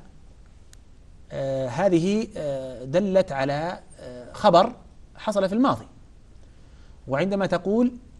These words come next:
"يكتب فلان"، فإنك تدل على خبر يحصل الآن أو يحصل في المستقبل، لكنك عندما تقول: "اكتب"،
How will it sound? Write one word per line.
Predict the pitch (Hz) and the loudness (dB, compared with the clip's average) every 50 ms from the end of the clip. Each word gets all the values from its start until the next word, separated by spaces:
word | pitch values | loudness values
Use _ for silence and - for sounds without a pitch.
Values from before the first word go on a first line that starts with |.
| - - - - | -20 -18 -8 0
"يكتب | 143 175 208 208 - - - 233 233 262 | 4 4 4 4 2 0 2 2 4 4
فلان"، | 202 156 156 147 151 170 185 180 160 143 117 104 - - - - - - - - - - - - - - - - - - - - - - - | 2 2 2 2 4 4 4 4 4 0 0 -2 -6 -12 -18 -20 -20 -20 -20 -20 -20 -20 -20 -20 -20 -20 -20 -20 -20 -20 -20 -20 -20 -18 -6
فإنك | - 151 151 196 208 208 202 190 170 - | -6 -4 -2 0 0 2 2 0 0 -2
تدل | 175 156 143 143 147 202 226 214 185 165 160 165 175 190 - - | -2 -2 0 0 0 2 0 0 2 4 4 4 4 2 -2 -6
على | 143 139 147 143 139 123 | -4 -2 -2 0 -2 -2
خبر | - - 190 180 175 185 208 220 226 226 - | 0 0 2 2 2 2 2 0 -2 -4 -2
يحصل | 175 208 214 - - - 240 208 196 | 2 2 2 0 -2 -4 0 0 0
الآن | 202 202 170 147 123 123 165 196 - - - - - - - - | 0 0 -2 -2 -2 -2 -4 -8 -10 -14 -20 -20 -20 -16 -2 0
أو | 226 247 | 2 2
يحصل | 240 220 - - 226 196 | 2 2 0 0 -2 -2
في | 170 190 | 0 0
المستقبل، | 202 208 185 - - 233 - - 104 - - - - - - - - - - - - - - - - - - - | -2 -2 -2 2 0 0 0 -2 -14 -14 -16 -20 -20 -20 -20 -20 -20 -20 -20 -20 -20 -20 -20 -20 -20 -20 -14 -4
لكنك | 143 143 160 156 233 240 247 208 - | 0 0 2 2 2 2 2 2 0
عندما | 170 180 202 196 185 180 160 | 0 -2 0 0 0 0 0
تقول: | - 160 151 - 214 196 175 180 220 254 - - - - - - - - - - - | -2 -2 -4 -2 0 2 4 4 2 0 -2 -8 -20 -20 -20 -20 -20 -20 -8 4 4
"اكتب"، | 269 - - - 165 160 170 | 4 4 6 4 4 4 4